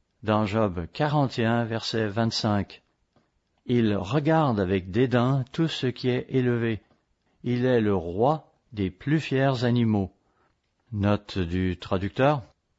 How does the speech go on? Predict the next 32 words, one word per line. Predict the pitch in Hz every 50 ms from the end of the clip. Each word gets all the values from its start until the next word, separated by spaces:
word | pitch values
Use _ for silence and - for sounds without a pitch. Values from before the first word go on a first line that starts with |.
| _ _ _ _
Monsieur | 110 110 110 101 - - 113 110 104 104 -
Ogwin | 113 101 101 117 147 165 156 135 117
utilise | 104 101 - - 120 110 123 139 143 131 120 101 - - - -
la | 110 101 101 98
New | 101 104 127 165 170
King | - - 135 110 107
James, | 98 85 101 95 92 85 82 78 78 - - - _ _ _ _ _ _ _ _ _
laquelle | 120 120 123 - 190 190 185 170 135 110
parle | - - 120 117 110 101 95
plutôt | 87 - - 160 - - 160 135
de | 110 101
ce | - -
Léviathan | 104 95 98 101 92 101 101 95 - - 131 131 139 135 117 - _ _ _ _ _ _
comme | - 131 123 123 117 117 113 101 -
celui | - - - - 151 139 123 117 135 170 180
qui | - - 123 -
considère | - 127 120 120 - - 120 104 113 117 120 123 123 120 - -
tout | - 139
ce | 135 - - 131
qui | 117 - - 123 117
est | 113 113 - -
élevé | 123 120 117 117 110 107 110 110 107 - - _ _ _ _ _ _ _
et | - 98 95 90
qui | - - 110 104
est | 101 101
roi | 95 87 92 92 104 113 127 143 139 - _ _ _ _ _
de | _ 98 90
tous | 85 - _ - 151
les | 147 127 117 107 110
enfants | 104 101 - - 117 113 113
de | 104
l'orgueil. | 98 98 107 101 104 101 101 98 98 92 85 82 82